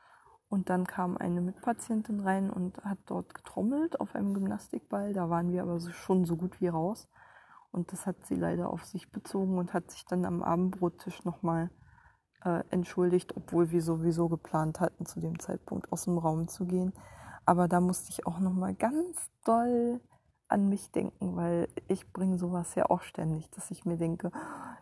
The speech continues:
also noch Stunden später ein schlechtes Gewissen habe, weil jemand irgendwie eventuell sich gestört gefühlt haben könnte durch mich. Das kenn ich auch so, so, so, so gut. Da hab ich richtig mit ihr mitgefühlt.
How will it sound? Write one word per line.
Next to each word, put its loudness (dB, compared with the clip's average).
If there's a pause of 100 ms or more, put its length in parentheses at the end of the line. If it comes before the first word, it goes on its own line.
(420)
also 4
noch 0
Stunden 2
später -2
ein 0
schlechtes -6
Gewissen 0
habe, 0
weil 4
jemand 0
irgendwie -2 (460)
eventuell 4
sich -6
gestört -2
gefühlt -2
haben 0
könnte -2
durch -4
mich. -4 (680)
Das -4
kenn 0
ich 0
auch 0
so, 2
so, 0
so, 0
so -2
gut. -4
Da -2
hab -4
ich -10 (180)
richtig -6
mit -8
ihr -2
mitgefühlt. -2